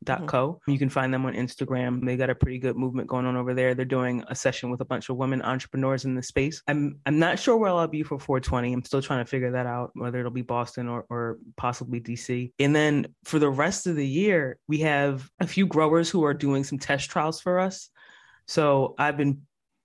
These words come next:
Speaker 1: holding space to be support for the, for that, to make sure that they have success and that their first grow trials are, are, are good. And then we can go from there.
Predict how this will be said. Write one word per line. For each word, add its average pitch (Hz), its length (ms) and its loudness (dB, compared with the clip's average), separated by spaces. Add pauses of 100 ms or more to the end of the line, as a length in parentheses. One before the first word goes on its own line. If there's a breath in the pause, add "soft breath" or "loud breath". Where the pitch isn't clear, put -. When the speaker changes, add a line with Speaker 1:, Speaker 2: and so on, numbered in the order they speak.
(440)
Speaker 1:
holding 156 440 4
space 143 500 0
to 139 100 -6
be 131 120 -4
support 127 600 0
for 123 160 -10
the, - 100 -12
for 131 120 -6
that, 117 280 -4
to - 80 -8
make 127 180 -2
sure 131 140 -4
that 123 160 -6
they 127 140 0
have 120 260 -4
success 127 500 -4
and 123 140 -6
that 123 140 -8 (580 loud breath)
their 127 300 4
first 127 340 -2
grow 127 400 2 (220)
trials 123 420 0 (140)
are, 117 400 -4 (100)
are, 131 220 0
are 135 100 0
good. 135 280 4
And 131 140 2
then 135 140 2
we 139 100 4
can 127 340 -2
go 135 200 2
from 135 200 0
there. 131 260 2